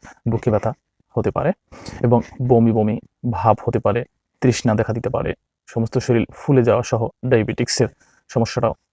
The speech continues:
দেখা দিতে পারে, আর্থ্রাইটিস সমস্যা হতে পারে, অ্যাজমার সমস্যা হতে পারে, বিশেষ করে হঠাৎ কানে কম শোনা যেতে পারে, কানে ব্যথা হতে পারে, চোখে রক্তক্ষরণ, চোখে স্থানীয় শুষ্ক চোখ হতে পারে, বিভিন্ন ধরনের পার্শ্ব প্রতিক্রিয়া দেখা দিতে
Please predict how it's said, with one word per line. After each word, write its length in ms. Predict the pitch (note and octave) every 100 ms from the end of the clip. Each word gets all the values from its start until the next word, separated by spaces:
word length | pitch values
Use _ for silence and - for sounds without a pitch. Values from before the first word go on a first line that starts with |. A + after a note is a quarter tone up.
| _ B2
দেখা 160 | C3 A#2
দিতে 160 | B2 F3 - _ _
পারে, 160 | G2+ G#2 - _ -
আর্থ্রাইটিস 420 | A#2+ - A#2 B2 -
সমস্যা 280 | C3 B2 - - _ _
হতে 140 | A#2 A2
পারে, 140 | - F3 - _ _ - - - - _
অ্যাজমার 320 | B2+ A#2+ A#2 -
সমস্যা 240 | A2 - A#2
হতে 120 | A#2 A2+
পারে, 140 | G2+ - _ _ B2+
বিশেষ 240 | A#2+ B2+ -
করে 140 | A#2 - -
হঠাৎ 220 | A2+ G#2+ - -
কানে 140 | A2+ G#2+ - _ _
কম 160 | - A#2+ A#2+
শোনা 140 | - G#2
যেতে 120 | A#2 -
পারে, 140 | B2 B2 _ -
কানে 140 | A2 A2+
ব্যথা 160 | A2+ A2+
হতে 120 | A2+
পারে, 120 | A2+ G2+ -
চোখে 160 | - B2 A2
রক্তক্ষরণ, 420 | - C#3 B2 A#2+ - _
চোখে 180 | B2+ - A#2+
স্থানীয় 280 | - C3+ B2
শুষ্ক 180 | C3 - -
চোখ 100 | - B2
হতে 120 | A#2+
পারে, 120 | A#2 - _ C3
বিভিন্ন 200 | B2 B2+ B2
ধরনের 220 | G#2 F2 -
পার্শ্ব 200 | A#2 - B2
প্রতিক্রিয়া 320 | B2 - A#2 - _ B2+
দেখা 140 | - A#2+
দিতে 140 | -